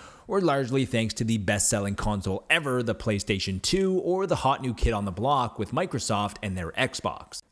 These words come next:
Two hundred and eight million units of software sold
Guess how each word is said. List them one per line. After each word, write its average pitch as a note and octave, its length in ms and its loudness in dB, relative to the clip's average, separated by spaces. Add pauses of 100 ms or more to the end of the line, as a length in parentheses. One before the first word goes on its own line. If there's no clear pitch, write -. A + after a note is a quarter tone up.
(120)
Two F3 180 8
hundred G3+ 360 0
and C3 220 0
eight A2 240 0
million A#2 480 2
units A2 280 0
of G2 80 -2
software G#2 460 0
sold G#2 340 0